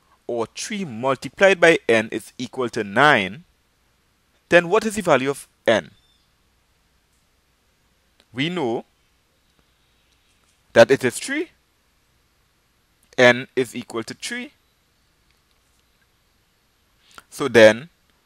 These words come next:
three n plus two n is equal to three multiplied by three plus two multiplied by three,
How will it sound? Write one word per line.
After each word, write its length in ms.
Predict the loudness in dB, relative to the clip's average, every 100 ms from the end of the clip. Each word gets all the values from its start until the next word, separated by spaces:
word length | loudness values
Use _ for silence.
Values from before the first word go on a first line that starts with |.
| _ _ _ _ _
three 400 | -14 -10 -8 -6 6
n 340 | 6 6 0 -14 _ _ _ _ _ _ _ _ _
plus 380 | -2 -2 -2 -14 _ _ _
two 220 | -16 -16 0
n 340 | 2 2 0 -14 _ _ _ _ _ _ _ _ _ _ _ _ _ -20 _ _
is 180 | -8 -8
equal 300 | -4 -4 -4
to 140 | -6 -10
three 380 | -14 -12 -12 -14 _ _
multiplied 760 | -12 -6 -6 -8 -4 -2 -2 -2
by 160 | -4 -4
three 460 | -12 -14 -14 -16 _ _ _ _ _ _
plus 420 | -10 -8 -10 -14 -20 _ _
two 340 | -18 -16 -18 -20 _ _ _ _ -14
multiplied 720 | -10 -10 -12 -10 -4 -4 -4
by 180 | -10 -12
three, 320 | -16 -18 -20